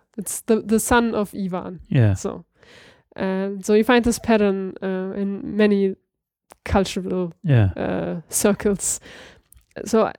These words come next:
Speaker 1: I read about the, the former, um, mayor of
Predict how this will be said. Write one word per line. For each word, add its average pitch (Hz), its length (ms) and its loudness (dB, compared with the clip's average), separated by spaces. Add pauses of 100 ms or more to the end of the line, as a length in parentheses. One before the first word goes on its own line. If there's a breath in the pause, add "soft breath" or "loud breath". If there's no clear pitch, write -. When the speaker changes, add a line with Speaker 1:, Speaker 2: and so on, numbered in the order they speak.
(240)
Speaker 1:
I 220 140 2
read 226 180 4
about 220 380 2
the, 202 360 2
the 202 260 -4 (200)
former, 226 640 0
um, 196 500 -6 (320)
mayor 233 360 4
of - 460 -6